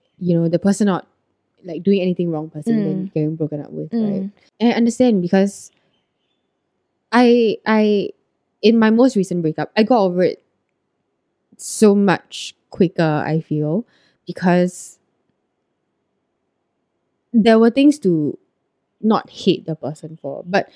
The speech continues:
Speaker 1: there were reasons, there were good reasons that I should not be in a relationship with this person anymore.
Speaker 2: Right, right. Okay,
Speaker 1: Right?
Speaker 2: yes.
Speaker 1: Like,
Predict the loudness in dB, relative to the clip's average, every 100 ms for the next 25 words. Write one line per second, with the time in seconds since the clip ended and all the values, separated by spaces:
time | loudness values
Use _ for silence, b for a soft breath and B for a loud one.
0 | b 2 4 4 4 4 4 2 2 2
1 | 2 2 2 0 0 0 -2 -4 -2 0
2 | 0 0 -2 -2 -2 -4 -4 -4 -6 -4
3 | -4 -4 -6 -8 -14 -8 -6 -6 -8 -6
4 | -4 -4 -6 -14 _ -12 -10 -10 _ -2
5 | 0 2 0 -4 -14 -12 -4 -4 -4